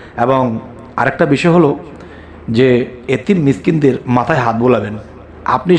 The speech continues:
সারা জীবনে যদি আল্লাহর ইবাদত ঠিকমতো করতে পারেননি, কিন্তু এতিম অসহায়দেরকে মাথায় হাত বোলাবেন, এদের, এ, এদেরকে আদর যত্ন করবেন, এদেরকে একবেলা খাওয়াবেন, এটাই কিন্তু আল্লাহ খুশি। আর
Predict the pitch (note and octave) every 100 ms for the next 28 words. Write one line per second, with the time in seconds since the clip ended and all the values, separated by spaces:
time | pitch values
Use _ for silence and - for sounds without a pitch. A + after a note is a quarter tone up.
0 | - D3+ E3 E3+ F3 F3+ F3 E3 C#3+ D3+
1 | D3+ D#3+ C#3 D#3 E3 - E3 E3 E3+ F3+
2 | D3 D#3 G3+ D3+ A#2 G#2 F#2+ - - -
3 | E3+ D#3+ F3+ C3+ C#3 F3+ C#3 - D#3+ E3+
4 | E3+ E3+ C3+ A#2 F3+ D3+ D#3+ D#3+ D#3+ C#3+
5 | C#3+ - - - - C3+ D#3+ D3 D3 -
6 | - - - - C#3 C#3+ C#3 C#3 C#3+ C#3+
7 | D#3+ D#3+ C3 D#3 D#3 E3+ E3+ D#3 C#3 C#3
8 | - C#3+ D#3+ - D#3 D3 D#3+ D#3 - C3
9 | E3 C#3+ B2 - - - - - B2 F3
10 | G#3+ G#3+ E3+ F3+ B2+ A#2+ A2 A2 - G2+
11 | - - - - - - - B2